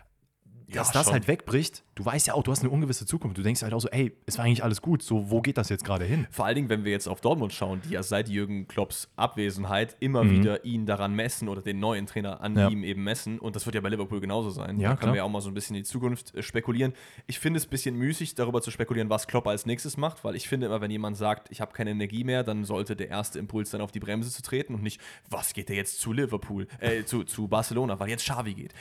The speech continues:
Speaker 2: Was ist mit der Nationalmannschaft?“
Speaker 1: Ich meine, ich
Speaker 2: Da
Speaker 1: hab's ja auch in meiner Story, äh,
Speaker 2: Ich weiß,
Speaker 1: gepackt, ne?
Speaker 2: hab
Speaker 1: Und
Speaker 2: ich
Speaker 1: das
Speaker 2: dir
Speaker 1: war
Speaker 2: das
Speaker 1: jetzt
Speaker 2: ja auch drauf gesagt.
Speaker 1: das war jetzt auch nicht so gemeint von wegen, „Ja, der kommt auf jeden Fall zu Dortmund.“ Ich habe unzählige Nachrichten bekommen und sorry an alle, denen ich noch nicht antworten konnte, weil es wirklich so viele waren. Ich glaube nicht, dass der zu Dortmund gehen
Speaker 2: Nein,
Speaker 1: wird,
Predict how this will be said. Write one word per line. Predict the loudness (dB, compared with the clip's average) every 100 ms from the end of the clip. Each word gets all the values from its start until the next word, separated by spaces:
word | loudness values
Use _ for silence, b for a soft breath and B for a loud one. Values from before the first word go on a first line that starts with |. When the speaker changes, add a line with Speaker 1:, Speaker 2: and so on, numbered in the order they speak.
| B
Speaker 2:
Was | -8 -6
ist | -8
mit |
der | -4
Nationalmannschaft?“ | -2 -2 -2 0 -2 0 2
Speaker 1:
Ich | 4
meine, | 4
ich | 6
Speaker 2:
Da |
Speaker 1:
hab's | 6
ja | 8
auch | 6 6
in |
meiner | 6 6
Story, | 6 8 8 8 6 4
äh, | 4
Speaker 2:
Ich | 6
weiß, | 6 6
Speaker 1:
gepackt, | 4 2 4
ne? | 4
Speaker 2:
hab |
Speaker 1:
Und | 6
Speaker 2:
ich | 4
Speaker 1:
das | 6
Speaker 2:
dir |
Speaker 1:
war | 6
Speaker 2:
das |
Speaker 1:
jetzt | 6
Speaker 2:
ja | 2
auch |
drauf | 0 -2
gesagt. | 0 -2 0
Speaker 1:
das | 0 4
war | 6
jetzt | 6 6
auch | 2
nicht | 4 4
so | 6
gemeint | 6 6 4 4
von | 4
wegen, | 6 6
„Ja, | 4
der | 4
kommt | 4 2
auf | 4
jeden | 4
Fall | 4
zu | 0
Dortmund.“ | 6 6 6 0
Ich | 0
habe | 2 2
unzählige | 6 6 6 4 2 4
Nachrichten | 2 0 -2
bekommen | 0 4 4
und | 4
sorry | 6 8
an | 6
alle, | 6 4
denen | 4 2
ich | 2
noch | 0
nicht | 0 0
antworten | 0 0 0
konnte, | 2 2 4
weil | 2
es | 2
wirklich | 2 0 0
so | 2 2
viele | 4 2 2
waren. | 0 -2 -4 B B B B B _ _ -16
Ich | -6
glaube | 0 4
nicht, | 4 2
dass | 0
der | 0
zu | -2
Dortmund | 2 2 2
gehen | 0
Speaker 2:
Nein, | 0
Speaker 1:
wird, | -2